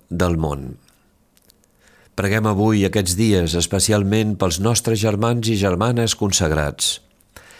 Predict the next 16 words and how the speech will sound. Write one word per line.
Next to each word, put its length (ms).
i 80
agraïm 400
a 80
Déu 300
i 100
als 140
qui 160
viuen 320
aquest 320
camí 320
de 160
l'Evangeli 800
la 160
seva 480
dedicació 1040
i 160